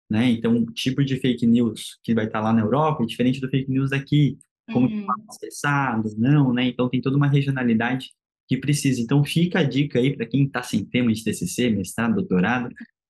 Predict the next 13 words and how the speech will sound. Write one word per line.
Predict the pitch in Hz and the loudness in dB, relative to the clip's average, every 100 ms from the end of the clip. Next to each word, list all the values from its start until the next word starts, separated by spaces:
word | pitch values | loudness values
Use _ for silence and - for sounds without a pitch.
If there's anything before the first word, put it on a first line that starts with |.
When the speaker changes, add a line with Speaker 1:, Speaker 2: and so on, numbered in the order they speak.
| _ | _
Speaker 1:
como | - 151 156 | 0 2 2
estudar | 147 123 120 | 2 2 4
isso, | 117 135 139 143 | 4 2 0 -2
que | 143 _ - | -2 _ -2
eu | 127 | 0
acho | 127 120 | 0 -2
que | 131 | -4
isso | - | -2
é | |
extremamente | 123 - 120 123 120 120 - | -2 0 0 2 2 0 0
relevante, | 117 120 98 87 87 - | 0 0 0 -2 -2 -6
tá? | - 165 110 - - - - _ | -2 -2 -2 -10 -18 -20 -20 _
Mas, | 139 165 196 190 | 0 0 0 -4